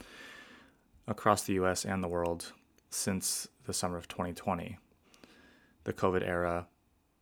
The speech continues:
most now defined by the summer of George Floyd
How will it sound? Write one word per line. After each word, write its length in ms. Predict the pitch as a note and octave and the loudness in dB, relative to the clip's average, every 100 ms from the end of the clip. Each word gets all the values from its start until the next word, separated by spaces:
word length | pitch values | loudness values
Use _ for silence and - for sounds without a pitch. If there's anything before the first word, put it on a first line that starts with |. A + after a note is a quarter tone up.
| _ _ | _ _
most 340 | G2+ G2 G2+ - | 0 0 0 0
now 180 | F2+ | 0
defined 520 | F2 F2 F2+ F2 F2 - | 0 -2 -2 -2 -4 -2
by 200 | F2 E2+ | -2 -2
the 100 | F2 | -4
summer 260 | - F2 | -4 -4
of 160 | E2+ - - | -6 -10 -6
George 260 | - E2+ | -2 -2
Floyd 440 | - G2+ F2 G2 | 0 0 0 -2